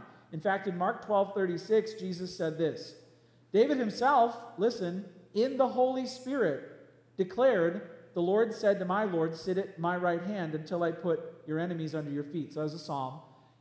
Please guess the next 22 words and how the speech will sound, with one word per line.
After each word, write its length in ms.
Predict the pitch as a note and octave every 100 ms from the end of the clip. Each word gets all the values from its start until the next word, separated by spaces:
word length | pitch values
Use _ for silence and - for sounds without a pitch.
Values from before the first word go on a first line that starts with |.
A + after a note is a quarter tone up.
| -
And 240 | E3 E3+
so 300 | - G#3 F3+ -
Jesus 400 | - A3+ B3 D4
was 140 | C4 A#3+
saying 340 | - F#3+ F#3
that 120 | F#3
the 80 | F#3+
words 480 | E3+ D#3 G3+ A#3 -
of 200 | A3 E3
David 380 | A3 B3 A3+ F3+
in 100 | E3+
the 100 | E3+
Old 240 | F#3+ G#3+
Testament 500 | - G3+ G3+ G3 G3
were 140 | E3 E3+
coming 480 | - G3+ G#3 G#3+
from 520 | G#3 - A#3 E3+ D#3 E3 - -
the 120 | D#3+
Holy 420 | D#3 D#3+ D#3+ D#3
Spirit. 680 | D#3 - E3+ E3 B2 - - - - -
Jesus 480 | C3+ G#3+ C#4+ E4+ E4+
affirmed 520 | E4+ - F#3+ D3 A2